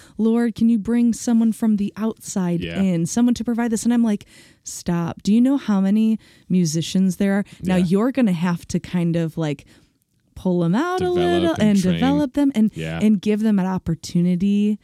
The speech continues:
Speaker 1: and encourage them. Some are gonna be too shy still,
Speaker 2: Yeah.
Speaker 1: some are gonna, but, um, there are, there are musicians
Speaker 2: Oh,
Speaker 1: where you're
Speaker 2: that's
Speaker 1: at, and
Speaker 2: really
Speaker 1: don't
Speaker 2: true.
Speaker 1: Yeah, the Lord will, the Lord has blessed N C
Speaker 2: Yeah.
Speaker 1: in that.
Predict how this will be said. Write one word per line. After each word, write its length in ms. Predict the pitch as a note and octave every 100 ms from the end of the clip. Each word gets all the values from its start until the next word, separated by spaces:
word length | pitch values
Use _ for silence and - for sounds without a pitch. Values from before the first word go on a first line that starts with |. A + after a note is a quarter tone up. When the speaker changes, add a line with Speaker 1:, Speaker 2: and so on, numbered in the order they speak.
| _ -
Speaker 1:
and 440 | F#3 F3+ F3 E3+ -
encourage 580 | F3 D#3+ - F3+ F#3 F3
them. 180 | F#3+ F3
Some 220 | E3+ E3
are 60 |
gonna 160 | D#3+ E3
be 140 | D#3+
too 220 | D3+ - D3+
shy 460 | - A3+ A3+ A3
still, 300 | A3 E3+ A3+
Speaker 2:
Yeah. 20 |
Speaker 1:
some 240 | G3 A3 G#3+
are 20 |
gonna, 160 | G3+ G3 - - -
but, 340 | F3 G3+ F#3+ -
um, 260 | G3 F3
there 360 | - D#3+ F#3+ -
are, 180 | F3 E3
there 300 | - D#3+ G#3
are 140 | F#3+ F3+
musicians 640 | E3 D#3 D#3 D3 D3+ C#3
Speaker 2:
Oh, 80 | F#2+
Speaker 1:
where 100 | D3+
you're 200 | D3+ D3
Speaker 2:
that's 120 | -
Speaker 1:
at, 300 | - C#3+ B2 -
and 240 | E3 F3
Speaker 2:
really 160 | E3 E3
Speaker 1:
don't 80 |
Speaker 2:
true. 300 | D#3 - D2+ - _ - - - _
Speaker 1:
Yeah, 260 | - E3 D3+
the 120 | F3
Lord 440 | E3+ E3 E3 F3 F3
will, 160 | E3 -
the 160 | E3+
Lord 380 | E3+ F3 G#3+ A#3
has 180 | F3 D3
blessed 640 | C#3+ C#3+ C#3+ C#3+ - - - D3+
N 300 | D3+ D#3 C#3+
C 420 | - D3+ B2+ C3+
Speaker 2:
Yeah. 280 | F2+ G#2+ G2
Speaker 1:
in 240 | D#3+ D#3
that. 320 | C#3 G#2 F2